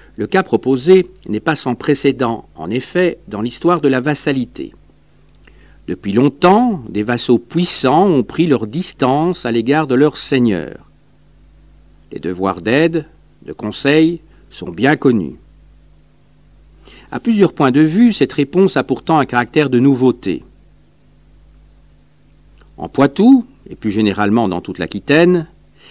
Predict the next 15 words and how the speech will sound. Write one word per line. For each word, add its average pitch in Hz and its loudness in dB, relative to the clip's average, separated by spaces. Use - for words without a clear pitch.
les 104 -2
institutions 160 0
vassaliques 135 -2
se 123 0
sont 117 -2
développées 139 2
moins 160 6
vite 156 -4
et 110 -2
moins 170 4
complètement 170 2
qu'entre 147 -2
Seine 165 0
et 110 -4
Rhin. 113 0